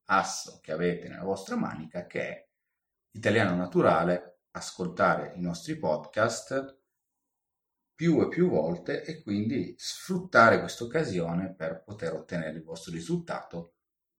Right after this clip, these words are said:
in questo caso migliorare il vostro italiano.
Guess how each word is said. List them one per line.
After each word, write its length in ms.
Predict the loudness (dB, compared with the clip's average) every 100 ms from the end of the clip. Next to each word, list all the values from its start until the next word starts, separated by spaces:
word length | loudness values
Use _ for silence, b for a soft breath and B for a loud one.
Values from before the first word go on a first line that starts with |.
| _ _ _ _ _ _ _ _ _ _ _
in 80 | -12
questo 280 | -10 -6 -4
caso 480 | -4 -4 -4 -8 -6
migliorare 800 | -4 0 2 2 0 -4 -10 -16 _ _ _ _
il 120 | -10
vostro 540 | -10 -10 -10 -10 -10 -12
italiano. 760 | -8 -2 0 -2 -4 -8 -14